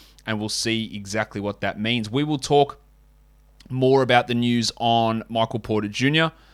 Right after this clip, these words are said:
when we talk about the Nuggets game. We'll talk more about the news on P J Washington Junior when we talk about the Nuggets game as well. Was also some news on T J Warren, with Shams Charania reporting that he could be back by the end of December, early January, which is a little bit longer than Rick Carlisle initially said.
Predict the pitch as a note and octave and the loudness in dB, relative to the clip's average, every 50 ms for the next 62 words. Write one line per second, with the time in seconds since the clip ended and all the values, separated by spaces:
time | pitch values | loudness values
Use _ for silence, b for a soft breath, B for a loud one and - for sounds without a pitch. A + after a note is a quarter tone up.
0 | b b b b - A2 A2 A2 - - A2+ G#2 A2 G#2+ G#2 F2 G#2 A2+ B2+ C3+ | b b b b -6 -4 -4 -2 -2 -2 -2 0 0 -2 -2 -2 0 2 2 2
1 | C3+ C3+ C3 - - C#3+ C3 C3+ B2+ A#2 A2 - - A2 G2+ - G#2+ G#2+ G#2+ G#2 | 2 0 -2 -2 0 0 0 0 0 -2 -4 -6 -6 -6 -6 -6 -4 -4 -4 -4
2 | G#2 G#2 G2+ - G#2+ G#2 G#2 G2+ G#2+ G2+ G2+ - G#2 G2 G2 F#2+ F#2+ G2 G#2 - | -4 -4 -4 -6 -8 -8 -8 -8 -10 -10 -8 -8 -8 -8 -8 -8 -8 -8 -8 -8
3 | G#2+ G2 - F#2+ G2 G2 A2+ B2+ C#3 C#3+ C#3 C3+ C3 b b b b b b b | -10 -10 -10 -10 -8 -2 0 0 0 0 0 -2 -4 b b b b b b b
4 | - G#2+ G#2 G#2 - - A2 G#2 - G#2 G#2 G2+ - - G2 G2+ G2+ G2+ G#2 G2 | -8 -8 -6 -6 -6 -6 -6 -6 -6 -4 -6 -6 -4 -6 -8 -6 -6 -6 -6 -8
5 | - - - G2+ G2 G2+ G2+ F#2+ - - G2+ G#2 G2 F#2+ F#2+ F#2+ G#2 G#2 B2 C3 | -12 -8 -6 -4 -4 -4 -4 -6 -8 -6 -4 -4 -4 -4 -6 -8 -4 2 4 6
6 | C3+ C#3 C3 B B B B - G3+ G3 G#3+ G3+ D#3+ F3 E3 D3 - D3 D3+ D3 | 6 4 2 B B B B -4 -2 0 0 0 2 0 0 -2 -2 -4 -4 -4
7 | C3+ C#3+ C3+ C3 - - C3+ B2 B2+ A#2+ A2 A2 A2+ D3 E3+ C#3+ A2 - - C#3 | -2 -2 -2 -2 -2 -2 -2 0 0 0 0 0 0 0 -2 -4 -4 -4 -2 -2
8 | B2 B2 A#2+ - A#2 A2 A2+ A#2 A#2 A#2 A#2 A2+ A2 A2 G#2+ - - A#2+ A#2 A#2 | -2 -2 -4 -4 -4 -2 -2 0 0 0 -2 -2 -2 -4 -6 -6 -4 -4 -2 -2
9 | A#2+ A#2 A#2 A2+ G#2+ - B B B B B - B2 B2+ B2 B2 B2 A#2 - - | -2 -2 -2 -2 -2 -4 B B B B B -4 -4 -2 -2 -2 -4 -6 -8 -8
10 | - - F3+ F#3+ F3 D3 D#3+ D#3 C3+ C3+ C#3+ D3 - - - D3 C3 B2+ C3 - | -2 0 2 2 2 2 0 0 2 4 2 2 2 2 0 0 0 0 -2 -4
11 | C3+ C3+ C3 C3 B2 B2 B2 - - C3+ B2+ C3 B2+ B2 - B2 A#2+ A#2+ A#2 A#2 | -2 -2 -2 -2 -2 -4 -4 -4 -2 -2 0 0 0 0 0 0 -2 0 0 -2
12 | G#2+ A2 G#2+ A2 A#2+ A#2+ G#2+ F#2 F#2+ A2 - D3 B2+ C3 C#3+ G#3+ B3 G#3 F#3 - | -2 -2 -2 -2 -2 -2 -2 -4 -4 -6 -6 -4 -4 -2 -2 -2 0 0 0 0
13 | A#2 C3 C#3 C#3+ C3+ B2+ A#2+ A2+ A2+ A#2+ A#2 - - A#2 A#2 A#2 A2 A2 G#2+ G#2+ | 2 2 2 2 2 0 0 -2 -4 -4 -4 -2 0 0 2 2 2 0 0 0
14 | A2 A#2 A2+ - - G#2+ G2+ G#2+ - - A2 B2+ G3 | -2 -4 -4 -4 -4 -6 -6 -6 -6 -4 -4 -4 -4